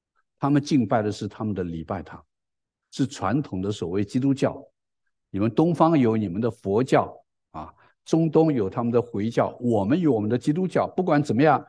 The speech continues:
我是不是信耶稣的，我都是基督教。啊，我是都基督教。所以这个变成了一个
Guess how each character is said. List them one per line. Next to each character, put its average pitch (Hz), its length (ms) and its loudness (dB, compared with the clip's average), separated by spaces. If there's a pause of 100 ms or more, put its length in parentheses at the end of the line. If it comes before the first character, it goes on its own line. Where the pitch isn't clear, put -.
(140)
我 117 180 2
是 113 160 -2
不 143 100 -4
是 135 140 -6
信 131 240 0
耶 120 160 2
稣 127 160 -4
的， 110 160 -2 (260)
我 104 220 2
都 143 220 4
是 117 180 -6
基 117 160 -4
督 113 140 -2
教。 107 280 -2 (1120)
啊， - 320 -20
我 123 80 4
是 147 120 4
都 135 200 2
基 127 220 0
督 - 20 2
教。 113 220 -4 (320)
所 - 180 2
以 185 140 6
这 - 260 2
个 190 80 6 (160)
变 175 280 4
成 117 240 2
了 139 100 4 (200)
一 208 120 0
个 - 460 2